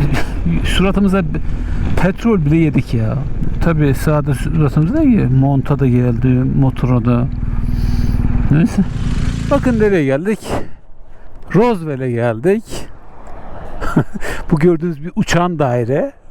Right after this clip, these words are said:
İddia edilen odur ki bin dokuz yüz kırk yedide <laughs> bir kaza yapmış uzaylılar, buraya düşmüşler. Ve nasa olayı gizliyor.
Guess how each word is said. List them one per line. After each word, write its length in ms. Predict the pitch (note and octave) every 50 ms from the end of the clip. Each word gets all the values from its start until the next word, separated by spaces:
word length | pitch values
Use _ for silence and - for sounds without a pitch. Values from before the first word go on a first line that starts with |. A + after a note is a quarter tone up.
| - - - - - - - -
İddia 460 | - G3+ F3+ - - G#3+ G#3 G#3+ A3+
edilen 360 | A3+ G3 F#3 A3+ G#3 A3 A3+
odur 300 | A3+ A3+ A3+ - F4+ E4
ki 340 | - - B3 B3+ B3 G#3 F3+
bin 220 | F3 G3 F#3+ F#3 G3+
dokuz 280 | G3 G3 - G3 F3 F3+
yüz 100 | F3 -
kırk 280 | - - G3 D#3+ -
yedide 480 | F#3+ E3 D3 C#3+ C3+ E3 F#3+ G#3 G#3 - B2+ - - - D#3
<laughs> 240 | - - D#3+ D3 -
bir 60 | C#3+
kaza 420 | - - D3 C#3 B2 C3+ D3+ D#3
yapmış 340 | D#3 C#3+ - - D3 A#2 -
uzaylılar, 580 | D3+ C3 G#2+ B2 B2 A#2 A2+ B2 B2+ C#3 C#3 C3+
buraya 240 | C3+ C3+ C3+ C3 B2
düşmüşler. 520 | - - - - - - - D3 D#3+ - - - - - - - - - - - - - - - - - - - -
Ve 240 | C#3+ E3 D#3+ D#3 D3 C3 B2+
nasa 580 | C3+ D#3+ F#3 - - - F#3+ F#3 G3 G#3+ G#3 - - - - - - - - - - - - -
olayı 360 | F#3 F#3+ F#3 F3 F3 F#3+ G#3
gizliyor. 680 | F3+ D#3+ F#3 F#3+ F3 D#3 D#3 E3+ F3 E3+ D3 B2+ G2+